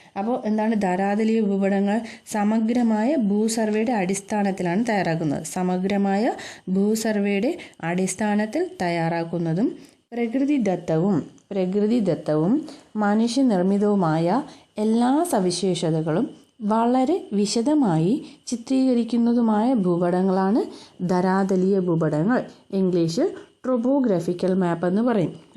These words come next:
എന്താ, എന്താണ്? ഒന്നുകൂടെ, സമഗ്രമായ ഭൂസർവേയുടെ അടിസ്ഥാനത്തിൽ തയ്യാറാക്കുന്നതും പ്രകൃതിദത്തവും മനുഷ്യനിർമ്മിതവുമായ എല്ലാ സവിശേഷതകളും വളരെ വിശദമായി ചിത്രീകരിക്കുന്നതുമായ ഭൂപടങ്ങളാണ് ധരാതലീയ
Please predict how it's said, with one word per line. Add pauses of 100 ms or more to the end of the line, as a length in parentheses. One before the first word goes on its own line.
എന്താ,
എന്താണ്? (140)
ഒന്നുകൂടെ, (440)
സമഗ്രമായ
ഭൂസർവേയുടെ (120)
അടിസ്ഥാനത്തിൽ (200)
തയ്യാറാക്കുന്നതും (400)
പ്രകൃതിദത്തവും (320)
മനുഷ്യനിർമ്മിതവുമായ (180)
എല്ലാ
സവിശേഷതകളും (260)
വളരെ
വിശദമായി
ചിത്രീകരിക്കുന്നതുമായ
ഭൂപടങ്ങളാണ്
ധരാതലീയ